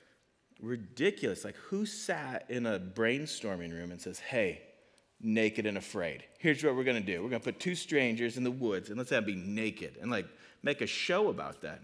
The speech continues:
Like, who, why do we do that? Um, there's this obsession, uh, with sex, but we are designed, uh, as sexual people. We have, um,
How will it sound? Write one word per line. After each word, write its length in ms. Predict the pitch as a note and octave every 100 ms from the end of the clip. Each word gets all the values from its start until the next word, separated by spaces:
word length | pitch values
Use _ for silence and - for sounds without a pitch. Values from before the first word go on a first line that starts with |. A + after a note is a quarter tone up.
| D2+
Like, 180 | G2 -
who, 260 | - A#3+
why 300 | - B2 F3
do 80 | C#4
we 120 | C#4+
do 420 | F3+ - G#3+ C#4+ C#3
that? 320 | E2 - - - - - -
Um, 160 | B2+ B2+
there's 260 | E3+ F3+
this 240 | F#3 E3+ -
obsession, 960 | C#3 B2+ - - D#3+ F3+ - G#2+ F#2+ G2 - - - -
uh, 80 | G#2
with 200 | G#2+ G2+
sex, 480 | - E3 C#3+ A2 -
but 200 | B2 D#2+
we 160 | A#2+
are 140 | C3+ B2+
designed, 840 | F#2+ F#2+ G#2 A2 C3 F2+ F2+ F#2+ - F#2
uh, 300 | G2 F#2 F#2 - - _ _
as 180 | G2 G2+
sexual 440 | - A#2+ - A#2+ A#2
people. 440 | - F#3 - - - - -
We 140 | G2
have, 380 | A2+ A#2 G#2 F#2+ - -
um, 480 | G2+ E2+ E2 D#2